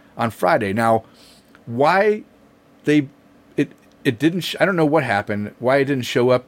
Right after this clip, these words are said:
when I went in there earlier in the week, but I had a glass and actually it was pretty good.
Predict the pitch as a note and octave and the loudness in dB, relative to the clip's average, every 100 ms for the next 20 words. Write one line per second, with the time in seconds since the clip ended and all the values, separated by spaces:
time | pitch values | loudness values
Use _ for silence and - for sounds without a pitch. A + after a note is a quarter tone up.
0 | - B2 A2 A#2+ B2 A#2 A2 - - C#3+ | -6 -2 0 0 0 -2 -2 -6 -2 0
1 | D3+ A2+ G2+ F#2 F#2+ - A2 G#2 - _ | 2 0 -2 -4 -6 -6 -2 -4 -4 _
2 | _ _ _ - C3+ G#3 D#3 C3+ C#3+ E3 | _ _ _ -6 -2 0 0 2 2 0
3 | D3+ D3+ - - G#3 - D4 - G3+ F#3 | -2 -4 -6 -2 -2 0 0 0 0 0
4 | D3+ E3+ | 0 -2